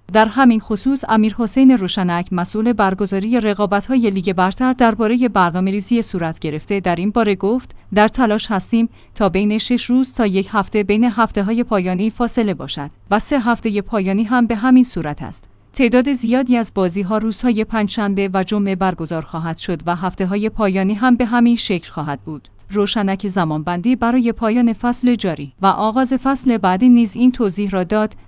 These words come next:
«امیدوارم اواخر اردیبهشت هزار و چهارصد و چهار لیگ جاری را به پایان برسانیم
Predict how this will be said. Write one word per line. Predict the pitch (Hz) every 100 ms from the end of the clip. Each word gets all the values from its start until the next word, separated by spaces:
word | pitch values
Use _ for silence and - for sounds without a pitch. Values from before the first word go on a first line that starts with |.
| - -
«امیدوارم | 214 196 190 202 190 185 -
اواخر | 202 233 240 262 247
اردیبهشت | 196 185 185 175 170 196 - - 240
هزار | 214 269 269
و |
چهارصد | 240 233 208 208 285 262
و | 247
چهار | 220 190 208 220
لیگ | 202 202 226
جاری | 233 208 175 202
را | 202
به | 196
پایان | 190 190 175 190
برسانیم | 180 175 - 190 165